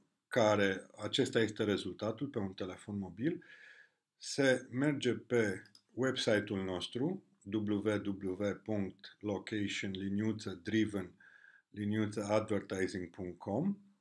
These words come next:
Aici aveți, uh, o multitudine de informații despre platformă, despre, uh, uh, datele importante în, uh,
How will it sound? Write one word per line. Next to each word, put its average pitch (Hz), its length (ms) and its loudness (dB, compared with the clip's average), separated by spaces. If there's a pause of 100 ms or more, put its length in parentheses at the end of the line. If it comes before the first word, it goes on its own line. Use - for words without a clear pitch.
(540)
Aici 120 320 -2
aveți, 117 600 2
uh, 107 200 0
o 113 120 -2
multitudine 110 720 -2
de 104 100 0
informații 101 720 0
despre 101 340 -6
platformă, 101 920 0 (360)
despre, 104 920 0 (200)
uh, 98 640 -2 (520)
uh, 92 760 -6 (1200)
datele 117 460 6
importante 107 800 -2
în, 101 220 0
uh, 95 320 -6